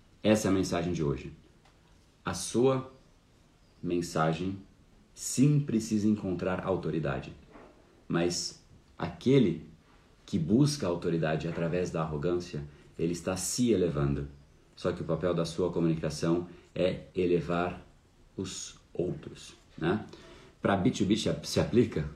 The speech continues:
pra qualquer um que tenha outras pessoas, e se aplica demais,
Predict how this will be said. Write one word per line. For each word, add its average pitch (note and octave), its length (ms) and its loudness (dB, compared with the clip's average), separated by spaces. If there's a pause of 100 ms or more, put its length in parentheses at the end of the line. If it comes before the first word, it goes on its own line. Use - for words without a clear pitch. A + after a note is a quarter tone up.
(120)
pra A2 140 2
qualquer C3+ 520 4
um C3+ 320 2
que A2+ 120 -2
tenha A2 400 2
outras A2 400 0
pessoas, D#2 640 -4
e - 60 -8
se - 120 -4
aplica G2 360 -2
demais, G2 680 2